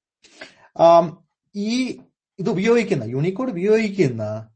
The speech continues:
സിസ്റ്റങ്ങൾ തമ്മിൽ, ഇപ്പോ രണ്ട് മൊബൈൽ ഫോണുകൾ, ഞാൻ വിൻഡോസിൽ നിന്ന്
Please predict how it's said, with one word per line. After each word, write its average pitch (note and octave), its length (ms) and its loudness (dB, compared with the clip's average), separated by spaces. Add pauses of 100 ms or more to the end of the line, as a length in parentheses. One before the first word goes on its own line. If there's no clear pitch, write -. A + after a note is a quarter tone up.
സിസ്റ്റങ്ങൾ G3+ 600 4
തമ്മിൽ, A2+ 280 0
ഇപ്പോ - 880 -12 (220)
രണ്ട് C3+ 260 -4
മൊബൈൽ D3+ 340 4
ഫോണുകൾ, A2 320 -6
ഞാൻ B2 260 -2
വിൻഡോസിൽ D#3 520 2
നിന്ന് D3 360 -2